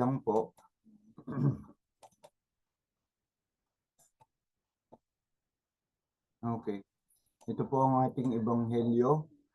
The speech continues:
Ang ating ebanghelyo ay mula pa rin sa aklat ni San Marcos, Kabanata tatlo, mga talata dalawampu't dalawa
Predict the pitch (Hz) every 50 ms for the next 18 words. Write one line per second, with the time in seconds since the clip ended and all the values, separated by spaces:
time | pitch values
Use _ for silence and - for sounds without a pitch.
0 | _ _ _ _ _ _ - 120 127 127 127 127 123 - 147 127 131 127 127 113
1 | 123 120 120 120 123 123 123 127 123 120 120 123 127 131 135 127 127 123 123 123
2 | 120 113 101 95 117 123 120 120 123 120 117 - 117 113 120 120 123 131 139 131
3 | - - - 117 117 - - 120 117 117 110 - 113 113 117 113 - 139 131 131
4 | 131 127 120 117 117 113 110 - _ - 113 123 139 147 143 - - - - -
5 | _ _ _ - - - - _ _ _ _ _ _ _ _ - 113 113 117 123
6 | 127 123 127 127 131 123 - 120 120 110 - - - 123 117 - - 120 117 117
7 | 120 147 156 151 135 123 120 127 123 120 110 - 123 123 120 120 120 117 - -
8 | 117 113 110 - - _ _ _ _ _ _ _ _ _ _ _ _ _ _ _
9 | _ _ _ - 131 135 131 135 135 139 139 139 139 151 156 - - 123 123 117
10 | 117 113 107 107 101 123 123